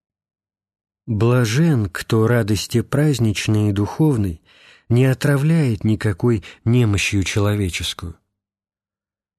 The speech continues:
А общая у всех нас немощь, когда бываем веселы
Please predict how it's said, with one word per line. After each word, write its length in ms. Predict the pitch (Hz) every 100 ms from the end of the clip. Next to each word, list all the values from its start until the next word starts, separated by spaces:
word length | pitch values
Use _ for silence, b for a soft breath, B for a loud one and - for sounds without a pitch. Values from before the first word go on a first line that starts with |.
| _
А 160 | - 117
общая 800 | 147 175 170 - 123 117 110 110 -
у 80 | 113
всех 440 | - - 110 92
нас 280 | 107 98 -
немощь, 540 | 135 151 104 82 - b b b
когда 280 | - 123 147
бываем 540 | 131 120 120 120 110 101
веселы 800 | 104 90 127 151 - 117 113